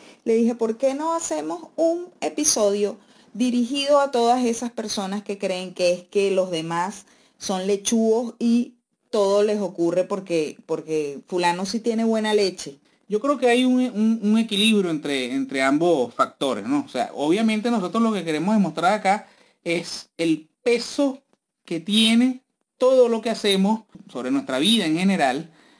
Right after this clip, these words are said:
Speaker 2: Sin embargo, necesariamente hay que reconocer que en algunos, algunos momentos de la vida siempre hay un, un factor de, de suerte, porque por el simple hecho de que no todo depende de nosotros mismos,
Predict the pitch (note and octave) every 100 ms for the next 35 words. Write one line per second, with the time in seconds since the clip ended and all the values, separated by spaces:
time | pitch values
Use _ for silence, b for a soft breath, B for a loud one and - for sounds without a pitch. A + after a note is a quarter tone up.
0 | b b - D3 C#3+ C3+ C3+ C#3 D#3 A#3
1 | B3 - _ _ _ _ _ C3+ B2 B2
2 | C3+ C#3 E3+ F3+ G3 E3+ F#3 G3+ F3+ C3
3 | C#3 F3 A3+ C#3+ B2+ E3+ G3+ - - C#3
4 | C3+ F3 G#3 E3 F3+ G3+ F#3+ E3+ C#3+ C3+
5 | C3 C3 C3 E3 G#3 A3+ B B B -
6 | - E3 E3 F#3 A#3+ F#3 D3 E3 F#3+ G3+
7 | F3 E3 F3 E3 F3 E3+ F3 F#3 A#2+ A#2+
8 | - C3+ B2+ C#3 C#3 A#3 A#3+ - F#2+ -
9 | b b b b - D#3+ D3+ - A3 A3+
10 | A#3 G#3+ A3 A#3+ G3+ G3+ G#3+ A#3 - E3
11 | F#3+ G3 A#3+ A#3+ A3+ F#3 F#3 G3 G#3+ G#3
12 | F#3+ E3+ G3+ G#3 F#3 E3+ G#3